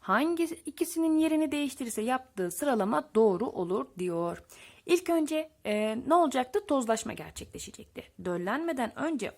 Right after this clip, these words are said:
orada bir polen tüpü oluşacak. Daha sonra döllenme gerçekleşecek.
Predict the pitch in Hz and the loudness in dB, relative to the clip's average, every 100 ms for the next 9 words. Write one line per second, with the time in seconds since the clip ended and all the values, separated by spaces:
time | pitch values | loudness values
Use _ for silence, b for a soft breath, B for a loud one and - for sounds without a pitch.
0 | _ 294 320 233 214 349 - _ _ _ | _ -4 -2 -2 -2 -4 -10 _ _ _
1 | _ - 180 170 196 240 320 339 339 330 | _ -12 -8 -4 -4 -4 -4 -2 -2 -4
2 | 330 330 339 - _ _ _ _ _ _ | -8 -8 -10 -12 _ _ _ _ _ _
3 | _ - 180 180 330 359 - 185 180 339 | _ -10 -4 -2 -2 -4 -6 -6 -4 -6
4 | - - 240 196 160 180 247 - _ - | -6 -4 -2 -2 -6 -6 -8 -10 _ -4
5 | 214 170 - 185 - - 175 - | -2 -2 -6 -14 -14 -12 -12 -16